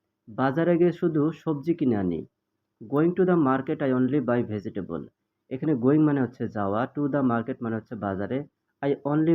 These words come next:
buy আমি শুধুমাত্র কিনি vegetable মানে হচ্ছে সবজি। Going to the market I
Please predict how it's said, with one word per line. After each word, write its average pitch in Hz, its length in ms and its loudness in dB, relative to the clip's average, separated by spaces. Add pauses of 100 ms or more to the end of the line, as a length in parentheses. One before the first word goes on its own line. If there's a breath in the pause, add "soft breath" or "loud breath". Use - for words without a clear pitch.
(120)
buy 104 200 4
আমি 117 200 -2
শুধুমাত্র 156 380 -4 (140)
কিনি 143 140 -2 (100)
vegetable 110 520 -4
মানে 107 140 -4
হচ্ছে 143 160 -10 (120)
সবজি। 113 360 -4 (840)
Going 175 280 6
to 190 120 6
the 175 80 6 (100)
market 151 260 0 (100)
I - 20 0